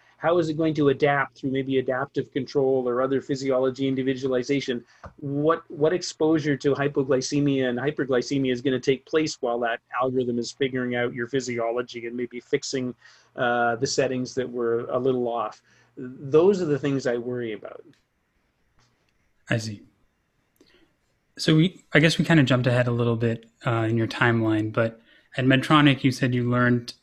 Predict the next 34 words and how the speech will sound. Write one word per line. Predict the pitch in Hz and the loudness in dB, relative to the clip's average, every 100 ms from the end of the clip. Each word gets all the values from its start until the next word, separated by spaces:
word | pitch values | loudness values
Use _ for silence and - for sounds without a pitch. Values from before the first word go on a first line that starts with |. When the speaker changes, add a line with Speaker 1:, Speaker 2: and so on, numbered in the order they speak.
| - | -6
Speaker 2:
about, | 117 117 113 113 - - _ | 0 4 4 4 0 -14 _
you | 123 | 0
know, | 113 | 0
the, | 113 113 110 - - | 0 -2 -2 -6 -4
it | - | 2
was | 131 | 4
just | 131 131 | 2 2
like | 135 | 0
a | 127 | 4
big | 147 139 | 4 4
company | 143 123 117 110 | 4 2 2 -2
experience. | 110 - 117 107 104 | -2 -4 -2 -2 -2
You | 117 | -2
got, | 113 113 113 - - | 0 0 -2 -6 -6
uh, | 113 | -6
the | 113 113 | -4 -6
F | 113 | -4
D | 123 113 | -2 0
A | |
regulatory | 113 113 113 - 131 120 117 113 113 _ _ - | 0 -2 -4 -2 -2 0 0 -2 -6 _ _ -12
perspective | 123 - 127 117 - 120 113 | -10 -2 -2 -2 -2 -2 0
and | 110 110 107 | 0 -2 -4
the | - | -4
manufacturing, | 120 117 - 127 - 127 117 | -2 -2 0 0 0 0 0
scalable | 110 - 127 120 117 117 113 - _ - | 0 0 0 0 0 0 -2 -8 _ -6
manufacturing | 120 110 120 110 120 | -4 -2 -2 -2 -4
of | 110 | -4
insulin | 113 110 - 110 | -4 -6 -6 -8
pumps. | - 110 107 - - _ _ _ - | -4 -4 -4 -10 -14 _ _ _ -8
Speaker 1:
Mm-hmm. | 139 | 2
Speaker 2:
But | 139 | 4
after | 151 156 | 6 6
that, | 131 123 123 | 6 4 2
you | 120 120 | -2 -2